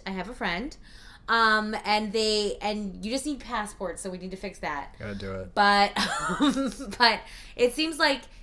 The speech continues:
Speaker 1: they drop you off, like, in Monte Carlo or something, right? And then you have to find clues and figure out, and, like, it's like they don't give you a car to get there. You gotta figure out how to take the bus or something to your next destination. Also figure out what that is.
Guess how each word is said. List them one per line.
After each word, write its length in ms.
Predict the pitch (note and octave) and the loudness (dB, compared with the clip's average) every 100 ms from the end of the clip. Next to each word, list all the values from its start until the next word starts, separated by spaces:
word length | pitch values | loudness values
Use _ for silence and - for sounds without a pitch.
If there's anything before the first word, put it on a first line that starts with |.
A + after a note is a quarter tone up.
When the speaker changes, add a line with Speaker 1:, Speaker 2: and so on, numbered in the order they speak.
| - | -2
Speaker 1:
they 160 | B3 A#3+ | 0 0
drop 400 | A3+ B3 C4+ D4 | 2 4 4 4
you 140 | C4+ | 4
off, 320 | B3+ B3 B3 | 6 4 2
like, 380 | A#3 A#3 A3+ - - | 0 0 0 -4 -6
in 520 | A#3 A3+ A3+ A3 G#3+ G#3 - - - - - - - | -2 -2 -4 -6 -8 -12 -20 -20 -20 -20 -20 -20 -14
Monte 540 | E3+ F#3 C4 D4+ E4 | -6 0 0 0 -4
Carlo 520 | - D#4 D4 C4+ A3 | 0 2 4 4 2
or 120 | G3+ F#3 | 0 -2
something, 440 | G#3 F#3 F#3 F3 | -4 -8 -8 -8
right? 380 | F3+ G3+ A#3 A#3+ | -2 -2 0 -2
And 160 | F#3+ G#3+ | -4 -4
then 120 | A3 | -4
you 100 | A3 | -4
have 120 | A3+ | -4
to 120 | A3 G3+ | -4 -8
find 420 | - B3 B3+ B3+ | -6 -4 -4 -6
clues 380 | C4 B3+ B3 A3+ | -2 2 2 0
and 140 | A3 | -6
figure 280 | A#3 G#3+ A#3 | -6 -2 0
out, 280 | A#3 A3+ A3 | 2 2 0
and, 80 | |
like, 220 | G#3+ G#3 G3+ - - - - | -4 -4 -6 -16 -20 -20 -10
it's 220 | B3 G#3+ | -6 -2
like 180 | A3+ G#3+ | -2 0
they 120 | C#4+ | 2
don't 180 | C#4 B3+ | 2 0
give 140 | B3+ | -4
you 220 | B3+ B3 | -4 -4
a 180 | B3 A3+ | -2 -4
car 460 | A3+ - B3 B3+ A#3 | -4 -8 -2 0 0
to 80 | A3 | -2
get 260 | G#3 G3+ | -2 -4
there. 140 | G#3+ G3+ | -4 -6
You 160 | G#3+ | -4
gotta 180 | G#3+ G#3 | -4 -4
figure 240 | G#3+ G#3 | -4 -6
out 120 | G#3 G3 | -4 -4
how 100 | G3+ | -4
to 80 | |
take 200 | F#3+ G#3 | -6 -8
the 60 | F3 | -10
bus 360 | E3+ G3 E3+ - | -6 -4 -4 -6
or 80 | E3 | -12
something 640 | E3+ D3+ D3+ C3 C3 - | -12 -12 -12 -12 -14 -14
to 100 | G3+ | -10
your 80 | F3+ | -6
next 240 | F3 E3 | -6 -6
destination. 540 | E3+ D#3+ D#3+ D#3 D#3 E3 | -8 -8 -10 -12 -10 -10
Also 200 | D#3+ - | -10 -10
figure 160 | E3 | -8
out 80 | D#3 | -6
what 80 | D#3+ | -6
that 60 | |
is. 120 | D#3 | -8